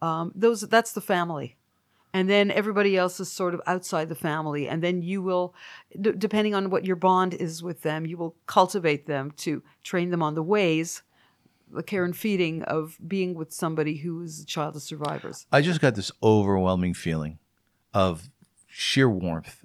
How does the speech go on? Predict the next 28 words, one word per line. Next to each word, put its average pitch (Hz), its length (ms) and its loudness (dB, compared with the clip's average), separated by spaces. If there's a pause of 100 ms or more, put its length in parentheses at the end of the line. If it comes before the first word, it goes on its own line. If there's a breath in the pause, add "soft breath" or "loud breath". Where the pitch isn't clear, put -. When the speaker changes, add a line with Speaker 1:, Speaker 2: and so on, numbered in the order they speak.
(140)
Speaker 2:
at 95 160 0
being, 92 260 2
at 101 140 0
being 101 240 4
with 87 160 -2
you. 92 260 -4
Speaker 1:
<laughs> - 60 -20 (1000 soft breath)
Speaker 2:
How 160 140 6
long 185 80 8
has 170 80 4
Speaker 1:
Sure. 165 80 6
Speaker 2:
it 147 40 4
been? 123 220 6
How 110 140 2
long 139 80 4
has 127 100 0
it 120 60 -2
been 113 120 0
since 98 220 -8
we've 92 100 -6
been 87 140 -6
together? 80 380 -12
Speaker 1:
Oh 240 200 4
my 139 300 -4 (100)
God. 117 560 -10 (140)
Speaker 2:
Like 107 160 0
ten 104 200 -2
years? 107 300 -4